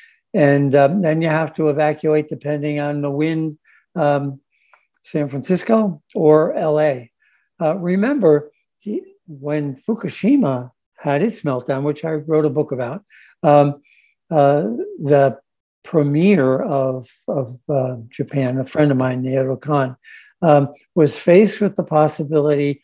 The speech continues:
of evacuating Tokyo, which was a hundred and fifty miles away. So, um, an embrittled vessel at, uh, Diablo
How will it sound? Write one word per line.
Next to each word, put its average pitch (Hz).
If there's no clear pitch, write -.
of 147
evacuating 139
Tokyo, 156
which 156
was 151
a 147
hundred 147
and 139
fifty 151
miles 131
away. 123
So, 160
um, 139
an 139
embrittled 156
vessel 147
at, 139
uh, 139
Diablo 139